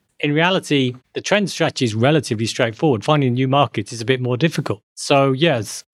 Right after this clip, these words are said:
in terms of the, the European power markets, how they've developed over the years and how they're growing, more and more countries are becoming more liquid there because I think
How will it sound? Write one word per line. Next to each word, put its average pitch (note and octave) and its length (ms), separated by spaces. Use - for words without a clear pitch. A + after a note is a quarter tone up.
in C3+ 280
terms E3 260
of B2+ 140
the, B2+ 260
the B2+ 60
European C#3+ 440
power D#3 180
markets, B2+ 320
how D3+ 140
they've C#3 340
developed C#3 480
over B2 200
the A#2 100
years C#3 460
and B2 160
how C3 180
they're B2+ 160
growing, C#3+ 420
more A3 240
and E3 80
more D3+ 300
countries C#3 520
are B2+ 100
becoming B2+ 380
more B2+ 180
liquid D3+ 420
there G#2+ 180
because A#2 480
I A#2+ 40
think C#3 340